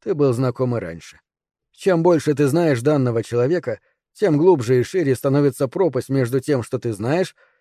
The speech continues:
и тем, что ты можешь сказать. Есть некоторые вещи, которые просто невозможно обсуждать в офисе, и даже на кухне —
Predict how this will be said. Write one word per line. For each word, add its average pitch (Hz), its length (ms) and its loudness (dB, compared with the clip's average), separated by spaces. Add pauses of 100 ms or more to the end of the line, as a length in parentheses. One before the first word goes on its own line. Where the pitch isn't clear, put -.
(120)
и 185 140 -6
тем, 185 260 0
что 196 180 -4
ты 196 160 0
можешь 127 360 -2
сказать. 98 560 -12 (520)
Есть 127 340 -4
некоторые 131 540 0
вещи, 143 360 -2 (460)
которые 196 320 -2
просто 202 320 4
невозможно 175 600 2
обсуждать 151 460 0
в 139 80 -8
офисе, 123 400 -6 (320)
и 120 80 -4
даже 160 300 2
на 175 160 0
кухне — 117 440 -6